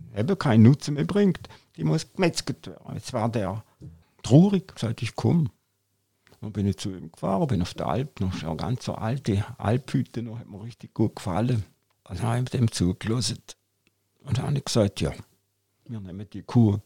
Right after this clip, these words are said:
für das Projekt Vive la Vaca auf. Aber wir haben Bedingungen. Und erstens mal muss die Kuh ins Eigentum vom Tierschutz übergehen, weil wir ihn dann entscheiden,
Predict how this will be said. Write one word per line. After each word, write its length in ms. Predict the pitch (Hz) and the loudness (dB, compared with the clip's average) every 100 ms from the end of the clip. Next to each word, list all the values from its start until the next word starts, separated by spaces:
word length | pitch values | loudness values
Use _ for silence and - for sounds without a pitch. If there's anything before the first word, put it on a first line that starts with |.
| _ | _
für 80 | - | -20
das 140 | 101 | -16
Projekt 520 | - 95 95 90 - | -2 2 2 0 -6
Vive 200 | 90 82 | -8 -8
la 180 | 92 85 | -8 -6
Vaca 480 | 78 87 - 65 - | -4 -6 -6 -8 -10
auf. 540 | - 76 - - _ _ _ _ - | -10 -12 -14 -20 _ _ _ _ -6
Aber 360 | 101 113 160 170 - _ _ _ - | -2 0 -2 -2 -14 _ _ _ -18
wir 100 | 98 | -16
haben 100 | 107 | -10
Bedingungen. 600 | - 117 135 139 123 123 - - _ _ _ _ _ - | -4 4 8 8 8 4 -4 -12 _ _ _ _ _ -6
Und 180 | 110 | -6
erstens 280 | - 92 - 120 | -6 -8 -4 -2
mal 140 | 123 | 2
muss 240 | 113 110 | 2 0
die 140 | - 107 | -4 -12
Kuh 340 | - 123 151 185 _ _ _ | 2 4 4 0 _ _ _
ins 200 | - 113 | -18 -14
Eigentum 600 | - 80 85 - - 123 | -6 -4 -4 -6 -4 -2
vom 180 | 120 120 | -2 -4
Tierschutz 520 | - 98 107 135 135 - | -2 0 2 0 -2 -10
übergehen, 300 | - 127 120 - _ _ - 135 | -6 -4 -4 -6 _ _ -12 -8
weil 160 | 113 92 | -4 0
wir 180 | 101 131 | 0 2
ihn 100 | 139 | 0
dann 200 | - 131 | 2 2
entscheiden, 640 | 127 127 135 120 127 131 | 4 2 0 0 2 0